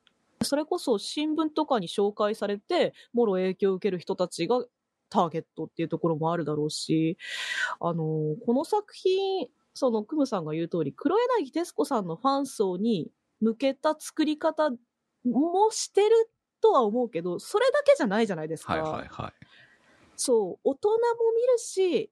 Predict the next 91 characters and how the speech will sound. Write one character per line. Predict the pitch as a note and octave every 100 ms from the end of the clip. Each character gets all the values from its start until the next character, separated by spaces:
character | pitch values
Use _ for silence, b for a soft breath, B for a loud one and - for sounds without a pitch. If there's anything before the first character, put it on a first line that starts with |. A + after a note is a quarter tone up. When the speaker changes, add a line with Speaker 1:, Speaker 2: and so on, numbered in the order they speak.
| _
Speaker 1:
子 | - G#3
供 | A3 A3+ A#3
も | A#3+
見 | B3
る | D4
っ | G#3
て | _ E3
い | D#3 D#3+ D#3+
う、 | D3+ b b b b b _
な | B3+
ん |
か | E3+
こ | -
れ | D#4
は | A4
私 | A4+ A4+ -
の | A4
個 | - B3+
人 | D#4+ A4
的 | A4+ A#4+
な | A#4+ F#4
願 | G4+ A#4+
い |
で | E4
も | F3+
あ | A3
る | G#3
ん |
で |
す | -
け | E3
ど、 | D#3+ E3
自 | E3 G3
分 | F4+ A#4+ C5+ C5
が | - _ _ -
子 | D4+
供 | F4 G4
の | G4
頃 | G#4 D#4
す | -
ご | D4
く | - G#3
ア |
ニ | B3+ A#3
メ |
に | D#3+
親 | - C4
し | B3+ D#4+
ん | A3
だ |
か | - G3+
ら |
こ | F3+ D#3
そ、 | F3+ E3+ E3 -
ア | F#4+
ニ | C#5+ A4
メ | G3
は、 | F3+ F3+ D#3+ _ _ _ _ _ _ _ -
な | G#4+
ん |
か | -
ち | G#4+
ょ |
っ |
と | G#4+ -
こ | E3+ E3
う、 |
大 | F#3
人 | E4
向 | A4 B4 A#4+
け | B4 B4
ア |
ニ | G4+
メ | G#3
み | E3+
た | F3
い |
な | E3
の | D#3
が | D#3
た |
く | -
さ | - D#4 E4
ん | D#4+
増 | _ - G4 G#4+
え |
た | - B3
け | E3+
れ | E3
ど | D#3+
も、 | F3+ F3+